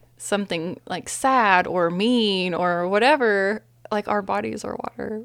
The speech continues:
So I'm like, "It must have, it probably was. It was affecting me." And I'm just, like, a really sensitive person, so I started noticing it, and I was like, "I think it's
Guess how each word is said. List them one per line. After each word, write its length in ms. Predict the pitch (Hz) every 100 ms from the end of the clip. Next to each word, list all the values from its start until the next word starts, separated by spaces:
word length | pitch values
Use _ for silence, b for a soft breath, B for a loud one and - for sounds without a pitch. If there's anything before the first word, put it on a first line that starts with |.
| -
So 120 | 220
I'm 120 | 202
like, 180 | 196 185 -
"It 200 | 196 185
must 340 | 180 185 -
have, 140 | 190 180 - - -
it 180 | 220 220
probably 420 | 233 233 233 240
was. 200 | 262 214
It 80 | 175
was 100 | 190
affecting 460 | 208 247 254 208 180
me." 320 | 170 170 214 b b b b b b b
And 140 | 190 190
I'm 180 | 190 196
just, 200 | 196 202
like, 140 | 190
a 60 | 185
really 260 | 185 180
sensitive 480 | - 190 180 180 -
person, 340 | 269 285 220
so 100 | 208
I 80 | 175
started 280 | 170 196 180
noticing 520 | 180 220 269 - -
it, 200 | - -
and 100 | -
I 40 | 196
was 100 | 202
like, 120 | -
"I 80 | 202
think 240 | - 240 269
it's 240 | -